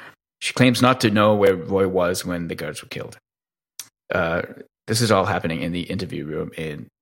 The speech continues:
S C P D. Uh, Roy getting interviewed by the cops, just like the good old days, and he says he was attacked by Ninth Circle hoods, and in another great fight, fight, fight, he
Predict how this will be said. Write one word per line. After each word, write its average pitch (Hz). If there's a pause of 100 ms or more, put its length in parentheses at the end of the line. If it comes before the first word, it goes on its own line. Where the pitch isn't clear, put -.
S -
C 73
P 82
D. 80 (540)
Uh, 90 (340)
Roy 131
getting 160
interviewed 110
by 107
the 98
cops, -
just -
like 113
the 101
good 123
old 131
days, 127 (360)
and 113
he 104
says 117
he 117
was 107
attacked 139
by 98
Ninth 92
Circle 104
hoods, 107
and 95
in 98
another 120
great 110 (140)
fight, 104
fight, 104
fight, 98 (340)
he 95